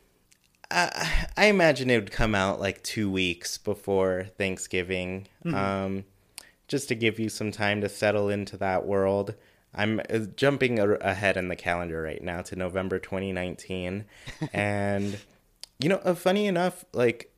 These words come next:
Speaker 1: Thanksgiving is gonna be pretty late next year. It's gonna be
Speaker 2: Ah.
Speaker 1: the twenty-eighth, so very near the end of the month.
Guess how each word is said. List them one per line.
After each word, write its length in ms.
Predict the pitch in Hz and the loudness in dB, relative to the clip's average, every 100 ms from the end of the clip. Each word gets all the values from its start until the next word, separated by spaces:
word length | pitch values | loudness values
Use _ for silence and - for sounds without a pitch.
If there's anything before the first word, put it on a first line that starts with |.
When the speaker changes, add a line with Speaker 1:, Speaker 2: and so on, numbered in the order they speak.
| _ | _
Speaker 1:
Thanksgiving 640 | - 139 160 - 151 170 147 | -2 0 0 2 2 2 0
is 80 | 120 | 0
gonna 180 | 117 113 | 0 0
be 140 | 110 | -2
pretty 440 | - - 135 143 | -4 2 4 4
late 500 | 117 95 110 143 - - | 4 6 6 4 -2 -12
next 420 | - 95 87 - - | -4 -2 -2 -4 0
year. 180 | 90 | 2
It's 140 | 87 95 | 2 0
gonna 160 | 107 104 | -2 0
be 80 | |
Speaker 2:
Ah. 360 | 127 135 117 104 - | 2 4 4 2 2
Speaker 1:
the 120 | 107 | -2
twenty-eighth, 1080 | - - 131 139 151 - 101 113 - - - | 0 0 0 0 -4 -2 2 2 0 -8 -14
so 220 | - 98 | -4 0
very 300 | 95 117 127 | 4 4 4
near 240 | 120 110 | 2 2
the 220 | 107 104 - | 2 -2 0
end 220 | 98 101 | 0 0
of 120 | 92 | 0
the 80 | 95 | -2
month. 520 | 90 87 82 71 - | -2 -2 -4 -8 -16